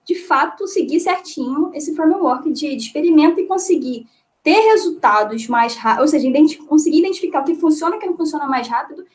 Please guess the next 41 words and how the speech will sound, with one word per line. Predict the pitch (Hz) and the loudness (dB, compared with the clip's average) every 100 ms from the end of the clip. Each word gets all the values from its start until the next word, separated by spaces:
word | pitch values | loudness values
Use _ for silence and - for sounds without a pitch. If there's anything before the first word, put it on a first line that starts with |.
| _ - | _ 2
e | 320 | 4
escalar. | 330 370 349 311 - - - _ | 4 4 4 4 2 0 -10 _
Quando | 302 | 2
eu | 349 | 2
falo | 381 339 | 4 4
em | 302 | 4
escala, | 277 - 311 320 302 214 - _ | 2 0 4 4 4 0 -6 _
você, | - 254 - 294 | -6 -4 -2 0
na | 277 | 0
verdade, | 262 262 247 233 240 | 0 -2 -2 -2 0
erra | 262 359 403 403 - _ | 0 0 -2 -6 -10 _
mais | 262 247 233 | -4 -4 -2
rápido, | 220 208 - 247 - _ _ _ _ - | -6 -8 -8 -14 -14 _ _ _ _ -6
né? | 240 262 285 | 0 2 2
E, | 269 | -2
co-, | - | -2
na | 269 262 | 2 2
verdade, | 269 269 269 | 4 2 0
identifica | 285 285 285 339 349 | -2 -4 -2 -2 2
mais | 339 302 | 2 4
rápido | 285 285 330 | 2 -4 -6
e | |
corrige | 294 302 285 285 | -4 -4 -6 -6
mais | 285 254 | -6 -4
rápido | 254 - - 302 - | -6 -8 -12 -14 -2
e, | |
e | 302 | 2
a, | 320 - | 2 4
e | 302 | 4
escala. | 330 - 302 - 240 190 - _ | 4 0 2 4 4 0 -4 _
Ou | - | -6
seja, | 247 226 | -2 0
você | 226 226 302 | -2 -2 -2
bota | - 247 349 440 | 0 2 2 2
pra | 427 330 | 0 0
rodar | 294 269 208 214 262 311 - _ | 2 2 2 0 2 -2 -6 _
a | - | -2
versão | 247 254 269 - 320 359 | 2 2 0 2 2 2
que | 339 | 0
funciona | - 330 - 277 269 | 0 0 0 -6 -4
melhor. | 277 349 262 214 214 | -2 0 2 0 -2